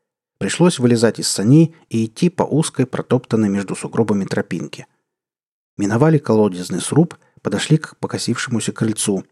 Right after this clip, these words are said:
Ерофеев одним широким шагом перемахнул две шаткие ступеньки, загрохотал кулаком в хлипкую дверь. «Открывай!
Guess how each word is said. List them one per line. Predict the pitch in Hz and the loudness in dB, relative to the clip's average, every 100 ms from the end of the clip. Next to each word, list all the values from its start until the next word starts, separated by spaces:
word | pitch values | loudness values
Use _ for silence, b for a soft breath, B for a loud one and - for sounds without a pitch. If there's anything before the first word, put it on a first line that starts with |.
| _ _ _ _ _ | _ _ _ _ _
Ерофеев | 185 - - 160 151 | -8 -4 4 4 4
одним | 107 131 127 | 2 4 2
широким | - 120 110 98 | 4 2 2 -2
шагом | - 131 117 | 0 0 0
перемахнул | 104 104 104 - 117 104 | -2 0 0 2 2 2
две | 90 104 | 0 -2
шаткие | - 104 - 165 | 0 -4 -4 -12
ступеньки, | - 143 147 147 131 123 - | -10 0 4 4 2 -4 -6
загрохотал | 101 104 - 101 139 135 | -6 -2 -2 0 2 2
кулаком | - 95 - 107 | 2 0 0 -2
в | - | -2
хлипкую | - 101 - 117 | -4 -4 -2 -2
дверь. | 110 101 - _ _ _ | 2 0 -2 _ _ _
«Открывай! | - - - 165 175 165 147 123 104 | -4 -2 2 4 6 6 6 4 0